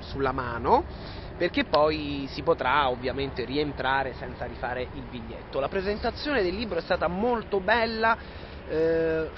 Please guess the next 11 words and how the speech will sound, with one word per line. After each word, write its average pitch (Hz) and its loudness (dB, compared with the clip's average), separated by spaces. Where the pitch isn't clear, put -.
funestata 214 2
purtroppo 175 0
dalla 151 2
presenza 139 -2
di 135 -8
due 202 0
conduttori 147 -2
di, 160 -6
eh, 127 -4
Radio 143 2
due, 135 0